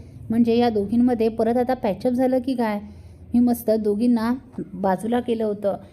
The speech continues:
दोघींमध्ये चांगली फूट होती, आता परत दोघी एकत्र आल्या की काय? जर या दोघी एकत्र आल्या तर ती म्हातारीसुद्धा सायलीला जवळ करायला वेळ लागणार नाही."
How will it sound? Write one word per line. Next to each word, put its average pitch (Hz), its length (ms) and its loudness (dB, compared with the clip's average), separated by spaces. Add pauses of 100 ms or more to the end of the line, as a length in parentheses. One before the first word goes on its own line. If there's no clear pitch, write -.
(180)
दोघींमध्ये 247 520 2
चांगली 247 320 -2
फूट 269 280 -2
होती, 254 360 -2
आता 214 380 -4 (480)
परत 240 180 2
दोघी 233 300 0
एकत्र 226 300 -2
आल्या 254 240 0
की 262 140 0
काय? 208 320 -2
जर 202 220 -4
या 226 120 2
दोघी 214 260 -4
एकत्र 233 340 0
आल्या 247 340 -2 (420)
तर 233 100 0
ती 226 180 -2
म्हातारीसुद्धा 220 760 0
सायलीला 208 540 -2 (560)
जवळ 233 300 4
करायला 254 400 2
वेळ 220 280 0
लागणार 214 280 0
नाही." 196 280 -2